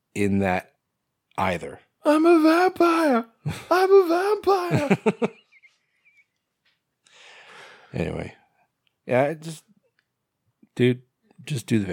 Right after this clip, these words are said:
Speaker 1: va-, just do the werewolf.
Speaker 2: Just, just do, just do the line. <laughs>
Speaker 1: All right.
Speaker 2: Yeah, Larry.
Speaker 1: Lawrence.
Speaker 2: You think his name's Lawrence?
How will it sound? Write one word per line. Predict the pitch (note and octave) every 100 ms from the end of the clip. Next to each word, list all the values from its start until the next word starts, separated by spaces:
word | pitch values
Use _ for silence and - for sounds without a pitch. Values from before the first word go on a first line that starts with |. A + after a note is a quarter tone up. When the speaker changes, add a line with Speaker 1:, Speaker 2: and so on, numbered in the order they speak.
| -
Speaker 1:
va-, | G#2+
just | - D#3
do | -
the | A#2 E2+
werewolf. | - - - - _
Speaker 2:
Just, | - E3 -
just | A#2+ - _ -
do, | G#2
just | - G2 -
do | F#2
the | G2
line. | B2 E3 B2+ F2 _ -
<laughs> | C3+ - - - - - - G#3+ - G#3+ - - _ _ _ _ - - _ _ _ _ _ _ - - - - - _ _ _ _ _ _ - _ _ _ _ _
Speaker 1:
All | D3
right. | F2 _ _ _ - _ _ _ _ _ _ _ _ _ _ _ _ _ _ _ -
Speaker 2:
Yeah, | A2+
Larry. | D#2+ E2 D#2+ D#2+ F2 - _ - - - - - - _ _ _ _ _
Speaker 1:
Lawrence. | - F#2 F#2 G2 F#2+ A2 - - - - - - - _ _ _
Speaker 2:
You | G#2+
think | C3+
his | C#3+ B2+
name's | A#2+ B2+
Lawrence? | C3 C3 D#3 -